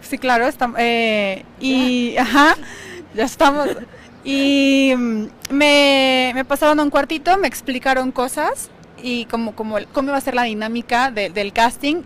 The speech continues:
Speaker 1: Entro y había varios sinodales, varios maestros y productores, y estaba el señor Cobo, este, el coordinador y Charlie y todo, pero me hicieron contar un chiste, <laughs> que fue para mí horrible,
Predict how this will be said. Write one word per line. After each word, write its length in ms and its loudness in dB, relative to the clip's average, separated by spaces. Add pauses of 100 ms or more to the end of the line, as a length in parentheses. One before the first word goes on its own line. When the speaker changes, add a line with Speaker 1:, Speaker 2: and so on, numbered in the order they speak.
Speaker 1:
Entro 400 -2
y 80 -4
había 440 0
varios 240 -4
sinodales, 680 -4
varios 280 -10
maestros 560 -6
y 60 -8
productores, 840 -2
y 220 -10
estaba 280 -4
el 60 -8
señor 220 -12
Cobo, 320 0 (640)
este, 920 -4 (1400)
el 180 -4
coordinador 640 4
y 200 -8 (420)
Charlie 380 0
y 60 -4
todo, 300 0
pero 840 4 (180)
me 320 2
hicieron 260 0
contar 240 0
un 80 -2
chiste, 400 -6 (380)
<laughs> 800 -8
que 120 -4
fue 240 2
para 200 2
mí 80 -4
horrible, 400 -2